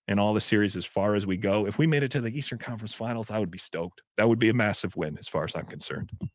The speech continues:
'Cause right now, the over-under, I mean, the over-under before the season, I wanna say, was, like, forty-seven and a half wins. Based on how we've performed now, it's up to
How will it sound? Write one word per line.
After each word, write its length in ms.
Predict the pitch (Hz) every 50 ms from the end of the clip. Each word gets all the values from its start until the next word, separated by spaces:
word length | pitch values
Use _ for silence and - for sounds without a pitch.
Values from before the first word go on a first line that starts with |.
| _ _ _ _
'Cause 120 | - 156 185
right 160 | 226 226 196
now, 160 | 214 220 208
the 120 | 175 170
over-under, 560 | 175 190 180 180 170 175 175 180 151 135 117 - - - - - _ _ _ -
I 60 | 143
mean, 140 | 151 156 156
the 80 | 156
over-under 380 | 170 202 208 196 190 190 185 165
before 280 | 135 - - 160 165
the 80 | 160 151
season, 300 | - - 165 143 147 147
I 80 | 143 123
wanna 180 | 127 131 131
say, 180 | - - 131 127
was, 160 | 117 98 -
like, 180 | 101 90 92 - _ - - _ _ _ _ _
forty-seven 520 | - 127 120 117 113 - - 120 113 113
and 120 | 113 110 98
a 40 | -
half 280 | 107 104 107 110 -
wins. 280 | 117 117 113 117 113 -
Based 320 | - 113 117 120 - -
on 100 | 123 117
how 140 | 113 117 113
we've 220 | 104 107 107 -
performed 400 | - - - - 110 104 98 98
now, 240 | 98 101 110 113 110
it's 160 | 104 - -
up 140 | 101 92 - -
to 160 | - 92